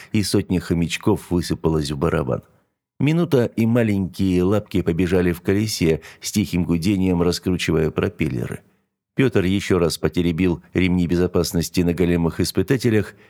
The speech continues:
тайком начертил знак от сглаза и дал отмашку на старт. «Если докажете эффективность», Михаил Тантриэлевич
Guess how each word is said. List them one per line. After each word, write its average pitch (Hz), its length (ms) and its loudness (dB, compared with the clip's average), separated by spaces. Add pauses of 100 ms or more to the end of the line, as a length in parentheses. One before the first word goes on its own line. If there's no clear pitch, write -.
(120)
тайком 131 420 2
начертил 98 460 2
знак 92 380 0
от 85 140 0
сглаза 113 480 2
и 110 200 -2
дал 104 260 0
отмашку 85 540 -2
на 78 180 -2
старт. - 460 -8 (840)
«Если 120 500 2
докажете 117 680 2
эффективность», 95 1000 -2 (560)
Михаил 78 420 0
Тантриэлевич 87 840 -2